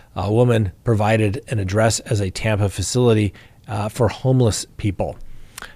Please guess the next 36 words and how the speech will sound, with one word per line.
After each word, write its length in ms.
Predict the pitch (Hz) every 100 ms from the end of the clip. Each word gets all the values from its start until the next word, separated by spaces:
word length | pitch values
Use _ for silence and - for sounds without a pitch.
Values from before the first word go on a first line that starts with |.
| -
Records 300 | 117 107 107
also 260 | 131 151 123
indicate 440 | 117 104 113 110
that, 220 | 110 95
uh, 120 | 107 98
she 180 | -
was 180 | 113 98
released 460 | 104 104 104 - 123
days 280 | 104 104 101
after 360 | 98 - 101
a 120 | 110
mental 360 | 95 92 90 92
health 420 | 87 139 160 - - - -
hold. 440 | - 127 107 87 - - - - - - - - -
The 80 | -
criminal 280 | 117 110
case 280 | 101 110 95
against 320 | 104 107 -
her 180 | 107 107
is 160 | 113 101
currently 400 | 113 107 113 107
making 320 | 101 95 98
its 160 | 98 95
way 240 | 95 95
through 540 | - - 92 90 95 -
the 160 | - 101 -
courts. 720 | - 240 135 101 - - - - -
The 140 | - 117
police 240 | 127 156
department's 400 | - 135 143 110
policy 500 | - 120 135 117 113
on 140 | 98 92
dealing 260 | 113 113
with 240 | 104 95 -
uncooperative 760 | 135 135 - 117 107 101 98
detainees 800 | 90 104 - 104 101 139 143 123